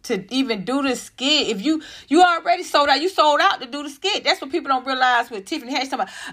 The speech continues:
"I, I don't, I don't, I just, pe-, comedians do things. It was a skit. It was a tenant. It was just wrong. She shouldn't." No.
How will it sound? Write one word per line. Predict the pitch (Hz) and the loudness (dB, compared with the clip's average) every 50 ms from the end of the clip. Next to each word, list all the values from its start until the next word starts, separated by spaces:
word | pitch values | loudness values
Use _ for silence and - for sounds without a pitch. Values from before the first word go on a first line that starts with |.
| - | -8
"I, | - 254 247 233 - | -6 -4 -4 -4 -2
I | - 302 | 0 2
don't, | 359 381 330 269 - | 2 2 0 -2 -4
I | - 294 | -4 -2
don't, | 339 339 - - | -2 -2 -4 -4
I | - 311 | -6 -6
just, | 370 - 381 339 - - 180 - - - | -4 -2 -4 -4 -4 -8 -18 -20 -18 -14
pe-, | - 269 - - - - - - | -12 -12 -12 -12 -16 -20 -16 -10
comedians | - 285 277 359 392 403 440 392 | -6 0 4 4 4 4 4 0
do | 269 294 311 311 | -2 -4 -4 -4
things. | - 311 294 294 294 285 | -2 -2 -2 -2 -2 -4
It | 302 302 | -4 -6
was | 302 302 | -6 -8
a | 302 | -10
skit. | 277 - - - 240 254 262 | -12 -12 -10 -6 -6 -4 -4
It | 262 | -6
was | 254 240 | -8 -12
a | 262 | -14
tenant. | - - 254 226 233 233 | -8 -6 -4 -2 -2 -2
It | - 233 | -2 -4
was | 233 233 | -6 -6
just | 262 262 262 | -8 -8 -6
wrong. | 185 175 190 196 202 202 | -2 2 2 4 2 2
She | 196 - 233 | -2 -6 -8
shouldn't." | - 285 254 226 214 - - - - - - | -6 -6 -6 -8 -10 -14 -16 -18 -18 -16 -4
No. | 226 233 302 339 370 370 339 277 214 175 147 123 113 | 0 4 4 6 6 6 4 4 2 -2 -6 -10 -16